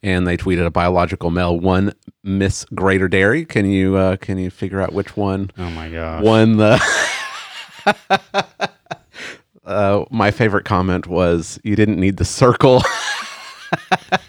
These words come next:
Speaker 1: Do
Speaker 2: Why?
Speaker 1: you know what's, uh, do you know what's so, so interesting about this, Jay?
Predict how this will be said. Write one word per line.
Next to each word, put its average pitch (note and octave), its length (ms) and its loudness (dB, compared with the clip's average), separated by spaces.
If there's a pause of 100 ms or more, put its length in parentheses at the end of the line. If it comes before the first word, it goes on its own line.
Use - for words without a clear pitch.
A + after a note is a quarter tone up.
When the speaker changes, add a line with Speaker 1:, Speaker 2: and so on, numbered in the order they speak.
(2000)
Speaker 1:
Do G#2 100 4
Speaker 2:
Why? A#2 140 6
Speaker 1:
you A#2 60 8
know A#2 220 6
what's, A2+ 500 2
uh, G#2+ 460 6 (100)
do A2 100 -2
you G#2+ 80 2
know G#2 200 2
what's G#2 260 0
so, G#2 400 2 (1400)
so G2 300 -2
interesting G#2 460 -2
about G#2 200 -4
this, - 500 -10 (240)
Jay? A2 280 -8